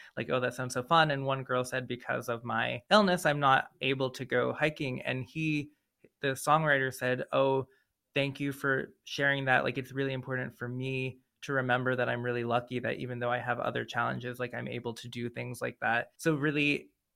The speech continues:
creating spaces where kids can learn about other health experiences, even if they are going through great challenges, to recognize sort of the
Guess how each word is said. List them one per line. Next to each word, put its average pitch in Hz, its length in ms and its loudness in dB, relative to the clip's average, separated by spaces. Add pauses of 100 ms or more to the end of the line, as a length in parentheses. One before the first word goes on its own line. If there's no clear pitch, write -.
(280)
creating 139 340 -2 (120)
spaces 147 500 -2
where 131 160 2
kids 127 340 -4
can 131 320 -6 (200)
learn 131 220 0
about 120 380 2
other 143 380 4
health 180 220 2
experiences, 196 680 -2
even 147 300 -4
if 135 160 -4
they 131 380 2 (260)
are 147 100 0
going 139 300 2
through 135 240 -2
great 127 260 -2
challenges, 135 560 -2
to 127 120 -6
recognize 120 840 0 (120)
sort 123 260 -4
of 117 160 -4
the 120 160 0